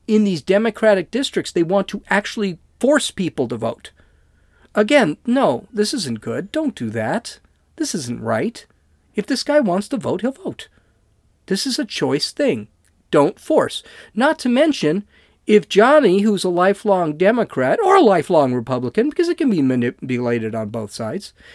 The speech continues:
he goes in there and he grabs that ballot, how do we know that that individual is not messing with that ballot?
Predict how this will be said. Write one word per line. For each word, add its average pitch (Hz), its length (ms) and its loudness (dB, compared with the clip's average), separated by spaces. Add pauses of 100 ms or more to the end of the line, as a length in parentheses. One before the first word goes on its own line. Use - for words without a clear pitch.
(100)
he 311 140 -2
goes 262 300 6
in 151 140 4
there 147 220 2
and 147 100 0
he 180 100 0
grabs 160 340 2
that 156 160 -2
ballot, 208 340 2
how 277 140 -2
do 359 140 2
we 320 120 2
know 269 500 2
that 220 160 0
that 233 180 2
individual 226 560 0
is 180 160 2
not 196 240 0
messing 208 420 0
with 208 140 0
that 208 220 -2
ballot? 330 380 -4